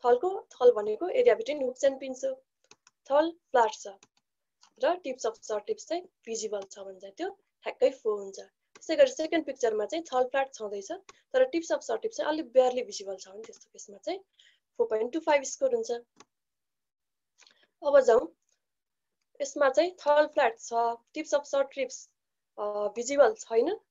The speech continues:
र pins पनि visible छैन भने चाहिँ त्यो फोर पोइन्ट फाइभ हुन्छ। त्यसै गरी, अ, last पिक्चरमा चाहिँ,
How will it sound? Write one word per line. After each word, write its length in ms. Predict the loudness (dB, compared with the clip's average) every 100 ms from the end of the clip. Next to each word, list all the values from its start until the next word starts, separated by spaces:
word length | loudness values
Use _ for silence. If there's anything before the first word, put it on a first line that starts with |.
| -4
र 40 |
pins 280 | 0 2 2
पनि 200 | 2 0
visible 420 | -2 -4 -4 -6
छैन 240 | -6 -10 -12
भने 120 | -12
चाहिँ 200 | -16 -10
त्यो 120 | -10 -10 _ _ -10
फोर 100 | -4
पोइन्ट 220 | -4 -2
फाइभ 280 | -2 -4 -4
हुन्छ। 200 | -12 -16
त्यसै 680 | -20 _ _ _ -6 -2
गरी, 240 | 0 0 -4 -10 _ _ _ _ _ _
अ, 280 | -8 -4 0
last 300 | 2 2 -2
पिक्चरमा 420 | -14 0 0 0
चाहिँ, 220 | -4 -4